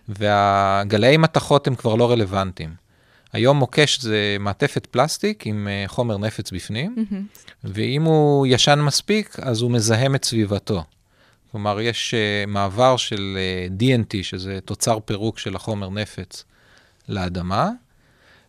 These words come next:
Speaker 1: ובעצם הפתרונות, אה, הכי מתקדמים שיש היום, זה אפשר להסתכל ביוטיוב על חולדות וכלבים שמת-,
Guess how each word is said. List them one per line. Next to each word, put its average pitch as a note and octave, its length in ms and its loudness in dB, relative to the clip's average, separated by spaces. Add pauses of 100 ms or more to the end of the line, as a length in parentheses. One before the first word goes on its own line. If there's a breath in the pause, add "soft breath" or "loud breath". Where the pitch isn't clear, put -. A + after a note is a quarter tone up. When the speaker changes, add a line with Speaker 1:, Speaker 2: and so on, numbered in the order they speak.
Speaker 1:
ובעצם A2 1400 -2
הפתרונות, C#3 760 0
אה, C#3 120 0
הכי D3+ 160 0
מתקדמים C#3 520 2
שיש C#3 320 0
היום, F3 580 0
זה A2 580 -2
אפשר B2 220 -2
להסתכל C3 420 -2
ביוטיוב A#2+ 520 2
על G2 100 0
חולדות A2+ 880 2
וכלבים A2+ 640 -2
שמת-, G2+ 1080 -4